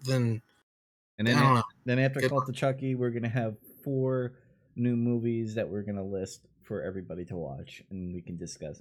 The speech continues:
Speaker 2: on our podcast.
Speaker 1: I'm gonna miss a week. Have you? Are you gonna do a, a guest host? Are you gonna be open
Speaker 2: I'm
Speaker 1: for business that week?
Speaker 2: Yes, there is gonna be something there. Um, either I'm gonna do a guest. I actually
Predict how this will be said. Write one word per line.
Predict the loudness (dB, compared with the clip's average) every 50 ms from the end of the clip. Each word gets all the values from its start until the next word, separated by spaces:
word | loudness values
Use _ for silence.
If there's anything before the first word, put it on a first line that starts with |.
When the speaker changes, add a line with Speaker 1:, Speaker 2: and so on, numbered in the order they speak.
| -14
Speaker 2:
on | -12 -12
our | -10 -12 -12
podcast. | -12 -14 -14 -14 -14 -14 -14 -14 -12 -14 -16 -18 -20 _ _ _ _ _ _ _ _ _ 8
Speaker 1:
I'm | 8 10 12
gonna | 10 10 10
miss | 12 10 8 8 6
a | 2
week. | 2 2 2 0 -2 -6 -8 2
Have | 6 10 10
you? | 10 10 10 8 10
Are | 10 10
you | 12
gonna | 12 10 10 10
do | 12 12 12 12 12 12 12
a, | 12 10 8 6
a | 4 6
guest | 8 8 8 8 6 6
host? | 8 10 10 12 10 8 6 2 -2 -2 4
Are | 4
you | 6 6
gonna | 6 4 6
be | 6 8 8 10 10 8 8 6 6 2 _ _ _ _ _ _ _ _ 6
open | 6 8 10 10
Speaker 2:
I'm | 8
Speaker 1:
for | 8 6
business | 4 2 0 -2 -4 -6 -8 -2 0
that | 2 6
week? | 8 8 8 6 4 _ _ _ _ _ _ _ -4
Speaker 2:
Yes, | 0 2 4 4 4 2 0 -6 -10 -12 -12 -10
there | -4 -2 0 0 0
is | 0 0
gonna | -2 -2 0
be | 0 -2
something | -4 -2 -2 -2 -2 0 0 -2 -4 -4 -6 -10 -14 -14 -8
there. | -4 -2 -2 -2 -2 -4 -8 -10 -14 -14 -10 -6
Um, | -6 -4 -4 -4 -4 -4 -2 -2 -4 -4 -6 -10 _ -16 -4
either | 0 0 2 2 2
I'm | 0 0 0
gonna | 0 0 -2 -2 -4
do | -4 -6 -6 -4 -2 -2
a | -2 -2
guest. | -2 -2 -2 -2 -2 -4 -6 -8 -14 -10
I | -6 -4 -2
actually | -2 -2 -4 -4 -4 -4 -4 -4 -6